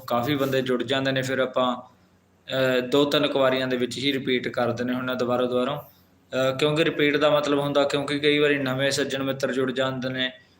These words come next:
ਜਾਂ ਪੁਰਾਣੇ ਦੁਬਾਰਾ ਜ-, ਲੇਟ ਜੁੜਦੇ ਨੇ। ਇਸ ਕਰਕੇ ਵੀਡੀਓ ਨੂੰ, ਅਹ, ਵੱਧ ਤੋਂ ਵੱਧ ਸ਼ੇਅਰ ਕਰ ਦਿਆ ਕਰੋ ਜੀ। ਆਵਾਜ਼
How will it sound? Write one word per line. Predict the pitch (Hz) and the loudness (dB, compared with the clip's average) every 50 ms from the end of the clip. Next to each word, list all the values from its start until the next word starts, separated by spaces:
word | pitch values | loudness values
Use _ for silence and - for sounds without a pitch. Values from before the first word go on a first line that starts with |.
| _ _ _ _ - 127 | _ _ _ _ -14 -6
ਜਾਂ | 123 139 143 139 135 135 131 131 131 131 131 | 0 2 2 4 4 6 6 4 4 2 2
ਪੁਰਾਣੇ | - 143 139 135 139 139 139 | 2 2 2 2 2 2 0
ਦੁਬਾਰਾ | 135 135 127 131 131 131 131 | 0 2 2 4 4 4 2
ਜ-, | 131 127 - - 135 131 | 2 0 -2 -4 -4 -2
ਲੇਟ | 131 127 131 131 131 127 | 0 0 2 2 0 -2
ਜੁੜਦੇ | 131 135 131 127 127 117 131 127 | -2 -2 -2 -2 -2 -2 -2 -4
ਨੇ। | 127 127 123 123 - _ _ _ _ _ _ _ _ _ _ _ _ - | -4 -4 -6 -8 -12 _ _ _ _ _ _ _ _ _ _ _ _ -4
ਇਸ | 143 143 - | -2 -2 0
ਕਰਕੇ | - 151 143 117 - 156 156 151 156 151 156 - _ - | 2 2 2 4 4 2 2 2 0 -4 -8 -14 _ -12
ਵੀਡੀਓ | 120 117 135 139 143 151 | -6 -2 0 2 4 4
ਨੂੰ, | 151 156 156 156 156 151 156 | 4 2 2 -2 -2 -4 -6
ਅਹ, | - - _ _ _ _ _ - 123 127 127 123 123 | -12 -16 _ _ _ _ _ -8 -6 -4 -4 -4 -2
ਵੱਧ | 117 120 127 131 | 0 0 0 0
ਤੋਂ | 127 - 143 | 2 2 4
ਵੱਧ | 143 143 143 | 4 4 2
ਸ਼ੇਅਰ | - - 135 131 135 | 2 0 0 0 0
ਕਰ | 135 135 135 127 | 0 0 0 0
ਦਿਆ | 127 - 135 | 0 0 0
ਕਰੋ | 131 131 131 135 | 0 0 0 0
ਜੀ। | 135 135 139 139 139 - - | 0 0 0 -2 -2 -2 -2
ਆਵਾਜ਼ | 139 131 131 127 127 131 135 127 | 0 2 2 2 4 2 2 0